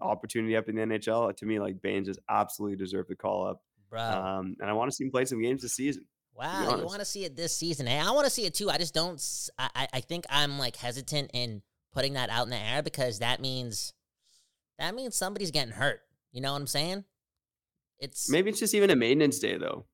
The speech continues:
Speaker 1: Like, on, again, they got twelve forwards on the roster right now, uh,
Speaker 2: Yeah.
Speaker 1: unless, you know, Field
Speaker 2: What is
Speaker 1: Giuseppe
Speaker 2: this,
Speaker 1: comes back at
Speaker 2: basketball?
Speaker 1: some
Speaker 2: What is
Speaker 1: point.
Speaker 2: this, basketball? Maintenance days? What, Trevor, you're getting soft on me? Come on, man.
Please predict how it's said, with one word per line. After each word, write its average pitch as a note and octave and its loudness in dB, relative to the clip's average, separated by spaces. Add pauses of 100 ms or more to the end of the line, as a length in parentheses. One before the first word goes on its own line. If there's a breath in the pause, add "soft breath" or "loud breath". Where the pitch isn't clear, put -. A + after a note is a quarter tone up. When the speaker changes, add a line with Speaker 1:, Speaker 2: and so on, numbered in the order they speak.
(140)
Speaker 1:
Like, A2+ 2
on, B2 4
again, C3+ 4
they A#2 4
got C3 4
twelve E3+ 4
forwards E3 4
on D#3 4
the D3 4
roster C3+ 2
right C3 0
now, C3+ 0
uh, - -14
Speaker 2:
Yeah. G#2+ 2
Speaker 1:
unless, A#2+ 2
you B2 2
know, A2+ 0
Field B2 0
Speaker 2:
What E4 6
is E4 6
Speaker 1:
Giuseppe - 8
Speaker 2:
this, D#3+ 4
Speaker 1:
comes - -
back - 6
at G#3+ 8
Speaker 2:
basketball? E4 8
Speaker 1:
some D#4+ 2
Speaker 2:
What A3 6
is G3+ 4
Speaker 1:
point. G#3 6
Speaker 2:
this, D3 0
basketball? B3+ 4 (260)
Maintenance A#3 -2
days? D4 6 (600)
What, E3 -4
Trevor, G#3+ 4
you're E3 -16
getting B3+ 0
soft D#3+ 0
on C4 -2
me? D4+ -4 (920)
Come C4+ -4
on, C#3 0
man. A#2 2